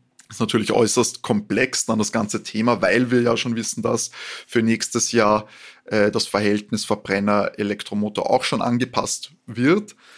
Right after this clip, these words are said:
Dementsprechend ist so ein, äh, die Möglichkeit, die Motoren abzudaten, extrem wichtig und extrem wertvoll. Das offizielle Motorenranking, das aber anscheinend schon bei der fia vorliegt, ist noch nicht veröffentlicht worden zum Zeitpunkt der Aufnahme, aber durchgesickert ist,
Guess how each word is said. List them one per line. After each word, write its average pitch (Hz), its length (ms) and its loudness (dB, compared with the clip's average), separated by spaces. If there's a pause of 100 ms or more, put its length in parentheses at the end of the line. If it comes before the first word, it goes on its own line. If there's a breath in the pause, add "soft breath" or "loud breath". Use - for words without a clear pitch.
(500 loud breath)
Dementsprechend 120 800 0
ist 117 180 -4
so 123 120 2
ein, 113 220 2
äh, 98 480 -2
die 113 120 -8
Möglichkeit, 117 680 -2
die 113 40 -8
Motoren 107 280 -2
abzudaten, - 760 -4
extrem 110 580 -4
wichtig 117 480 -4
und 110 260 -8
extrem - 420 -6
wertvoll. - 640 -2 (1600 loud breath)
Das - 200 0
offizielle 156 500 4
Motorenranking, 131 720 0
das - 320 -2
aber - 240 -2
anscheinend 117 500 2
schon 120 140 0
bei - 60 0
der 107 100 -2
fia 117 460 0
vorliegt, 127 760 2
ist - 140 -6
noch 113 140 -4
nicht 170 260 0
veröffentlicht - 640 -2
worden 101 220 -4
zum - 160 -6
Zeitpunkt - 420 -8
der - 80 0
Aufnahme, 120 640 0
aber 110 240 4
durchgesickert 143 800 0
ist, - 380 -4